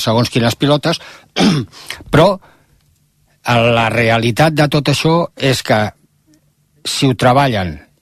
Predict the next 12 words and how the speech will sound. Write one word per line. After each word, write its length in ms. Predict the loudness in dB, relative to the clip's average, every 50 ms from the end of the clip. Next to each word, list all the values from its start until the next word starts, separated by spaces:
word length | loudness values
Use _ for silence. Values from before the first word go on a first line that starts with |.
| _ _
i 120 | -4 -2 0
ho 100 | 0 0
explica, 600 | -2 -2 -2 0 0 0 2 2 2 0 0 0 -4 -8 _ -20 _ _ _ _ _ _ _ _ _ _
segurament 680 | -10 -8 -4 -2 0 2 2 2 2 2 2 2 0 0
els 100 | 0 0
jugadors 360 | 0 0 2 2 2 2 2
no 120 | 2 2
ho 60 | 2 2
entenen, 460 | 2 2 0 0 2 0 -2 -4 -8 -12 _ -20 -20 -20 _ _ _ _ _ _ _ _ _ _ _ _
perquè 280 | -8 -8 -4 -4 -4 -4
si 160 | -2 -2 0
no, 300 | 0 0 0 0 -2